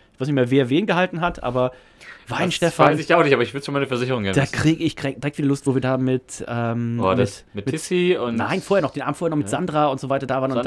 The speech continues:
Speaker 2: Sandra, ja,
Speaker 1: ähm,
Speaker 2: ähm, Kombini haben wir getrunken,
Speaker 1: oh.
Speaker 2: das weiß ich noch. Und auf,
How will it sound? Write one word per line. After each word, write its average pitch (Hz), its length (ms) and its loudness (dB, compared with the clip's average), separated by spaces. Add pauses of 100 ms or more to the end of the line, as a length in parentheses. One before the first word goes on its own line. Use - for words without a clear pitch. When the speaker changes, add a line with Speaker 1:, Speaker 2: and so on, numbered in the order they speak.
Speaker 2:
Sandra, 123 300 -6
ja, 113 460 -2 (100)
Speaker 1:
ähm, 127 100 -2 (440)
Speaker 2:
ähm, 98 100 -14
Kombini 123 360 -2
haben 147 140 -2
wir 151 60 -6
getrunken, 147 300 -4
Speaker 1:
oh. - 20 4
Speaker 2:
das 117 120 4
weiß 113 240 6
ich 98 60 -2
noch. 104 180 -10
Und 127 180 -8
auf, 120 120 -8